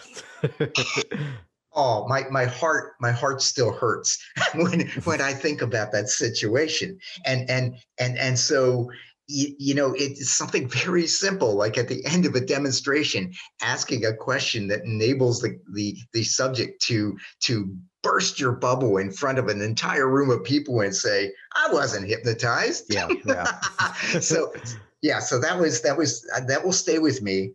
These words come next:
Speaker 2: <laughs> That will stay with me till my, uh, my final days. And, and so, you know, just little, little tricks that, you know, you learn through making mistakes, you learn through, through failure.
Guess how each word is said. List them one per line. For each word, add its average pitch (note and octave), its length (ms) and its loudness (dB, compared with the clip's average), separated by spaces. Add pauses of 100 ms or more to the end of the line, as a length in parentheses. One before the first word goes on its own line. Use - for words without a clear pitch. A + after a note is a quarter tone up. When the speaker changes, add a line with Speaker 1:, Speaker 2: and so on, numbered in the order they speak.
(140)
Speaker 2:
<laughs> F3 60 0 (540)
That C3 120 0
will C3 80 -2
stay C3 200 0
with B2+ 180 2
me A#2+ 140 2
till A2+ 280 2
my, G2+ 400 2
uh, F#2+ 220 4
my G2+ 160 -2
final A2+ 380 2
days. G2+ 500 2
And, F2+ 240 0
and G2 240 0
so, F#2+ 420 2 (380)
you B2 220 -4
know, A2+ 160 2
just - 500 -4
little, E3+ 800 4
little D3 400 4
tricks D3 400 -2
that, A2+ 180 -2 (360)
you A#2 120 2
know, A#2+ 80 2
you G#2+ 240 0
learn B2+ 380 2
through A#2 600 2
making G#2 480 0
mistakes, A2+ 600 0
you F2+ 120 -2
learn G#2 300 0
through, F#2+ 500 -2 (460)
through B2+ 140 2
failure. B2+ 580 0